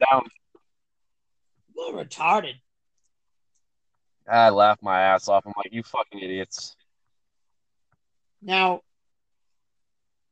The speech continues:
Speaker 2: that song we didn't talk about. Happy, uh, belated fourth, gentlemen.
Speaker 1: Oh, yeah, happy Inde-, Independence Day,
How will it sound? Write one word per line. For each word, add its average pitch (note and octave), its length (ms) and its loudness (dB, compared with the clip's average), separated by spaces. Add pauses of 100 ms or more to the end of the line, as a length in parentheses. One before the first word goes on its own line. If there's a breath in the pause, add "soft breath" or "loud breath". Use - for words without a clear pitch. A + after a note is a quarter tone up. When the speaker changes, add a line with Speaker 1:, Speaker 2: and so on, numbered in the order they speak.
(580)
Speaker 2:
that G3 180 2
song G#3 240 -2
we D3+ 120 -14
didn't C#3 180 -14
talk B2+ 200 -20
about. B2+ 300 -14 (480)
Happy, F3+ 460 -4
uh, D#3+ 140 -4
belated D#3 540 -10 (120)
fourth, E3+ 380 -8 (160)
gentlemen. C3 400 -20 (1120)
Speaker 1:
Oh, E3 140 4
yeah, F#3 160 6
happy D3+ 340 4
Inde-, E3 300 -6
Independence F3+ 640 -8
Day, - 100 -16